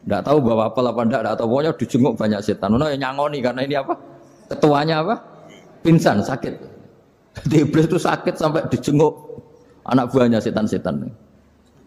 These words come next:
Ya, semoga kalian semua enggak kenal setan. Kalau kenal berarti teman, apa? Wa qalu misla dzalik. Wa qala lahum laisa mimma taquluna syai'un, walakin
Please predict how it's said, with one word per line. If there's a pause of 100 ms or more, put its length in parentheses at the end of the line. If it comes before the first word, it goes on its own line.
(580)
Ya,
semoga
kalian
semua
enggak
kenal
setan.
Kalau
kenal
berarti
teman,
apa? (2000)
Wa
qalu
misla
dzalik.
Wa
qala
lahum
laisa
mimma
taquluna
syai'un,
walakin